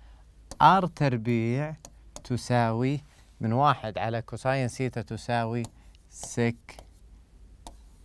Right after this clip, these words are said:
سيتا. إذن المتطابق تحويل الصورة القطبية من إكس تربيع ناقصا واي تربيع تساوي واحد، وجدت أنها في الأخير تساوي آر تربيع تساوي سك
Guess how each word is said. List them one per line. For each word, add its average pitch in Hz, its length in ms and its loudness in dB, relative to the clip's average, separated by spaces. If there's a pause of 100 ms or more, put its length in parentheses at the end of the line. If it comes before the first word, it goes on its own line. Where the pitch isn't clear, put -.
(160)
سيتا. - 440 -8 (1200)
إذن 110 340 4 (560)
المتطابق 117 760 2 (160)
تحويل 127 400 0
الصورة 113 440 -4 (120)
القطبية 117 640 -4
من 104 260 -6
إكس 143 200 -4
تربيع 110 440 0
ناقصا 104 420 -8
واي 123 280 0
تربيع 117 340 -4
تساوي 127 340 -2
واحد، 131 420 0 (380)
وجدت 127 320 -2
أنها 113 220 -4
في - 60 -14
الأخير 117 320 -4
تساوي 113 480 -4 (320)
آر 120 140 2
تربيع 107 380 -6
تساوي 104 500 -6
سك - 640 -10